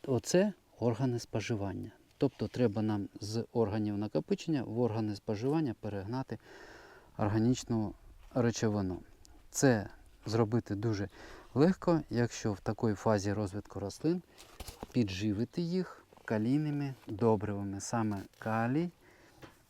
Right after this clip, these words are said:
сульфат калію сприяє більш, е, швидкому перетіканню, е,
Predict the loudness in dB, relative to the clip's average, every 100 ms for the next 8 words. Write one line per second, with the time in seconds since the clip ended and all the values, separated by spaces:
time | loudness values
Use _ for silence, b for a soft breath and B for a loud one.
0 | -12 0 0 0 -2 -2 -2 -2 0 0
1 | 0 -2 -6 -14 -12 0 0 2 -2 -4
2 | -4 -4 -4 _ -20 -10 -4 -4 -4 -6
3 | -4 -2 -4 -8 -14 -4 -4 -2 2 4
4 | 4 -4 _ -4 -2 0 -4 -10 -6 -4
5 | -2 -2 -4 _ B B B B B B
6 | B -8 -4 -4